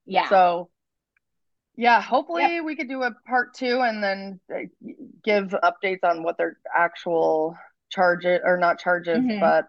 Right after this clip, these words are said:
Speaker 2: their
Speaker 1: But, like,
Speaker 2: sentencing
Speaker 1: just,
Speaker 2: and all
Speaker 1: and
Speaker 2: that.
Speaker 1: more details about
Speaker 2: Yeah.
Speaker 1: what happened.
Speaker 2: Like, was there, yeah, it's, like, weird. Ugh,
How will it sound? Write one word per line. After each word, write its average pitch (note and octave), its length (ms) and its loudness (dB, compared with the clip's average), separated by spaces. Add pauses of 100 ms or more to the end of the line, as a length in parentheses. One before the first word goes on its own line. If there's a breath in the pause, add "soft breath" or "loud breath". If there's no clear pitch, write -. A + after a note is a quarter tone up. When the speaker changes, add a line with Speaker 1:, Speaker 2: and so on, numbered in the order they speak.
Speaker 2:
their D#3+ 240 -2
Speaker 1:
But, G#3 200 2
like, G#3+ 200 6
Speaker 2:
sentencing E3+ 680 -4
Speaker 1:
just, C#3+ 100 0
Speaker 2:
and C3+ 220 -6
all - 100 0
Speaker 1:
and D#3+ 180 6
Speaker 2:
that. C#3+ 180 2
Speaker 1:
more F#3+ 200 -2
details F3 840 -4
about E3 420 -2 (260)
Speaker 2:
Yeah. E3+ 360 4
Speaker 1:
what D3+ 80 -6
happened. - 480 -8 (220)
Speaker 2:
Like, E3+ 360 2
was F3+ 420 -2
there, F3 440 0
yeah, G3 540 4
it's, - 160 -16
like, E3+ 240 -6 (2000)
weird. D#3+ 520 -8 (160)
Ugh, E3+ 300 2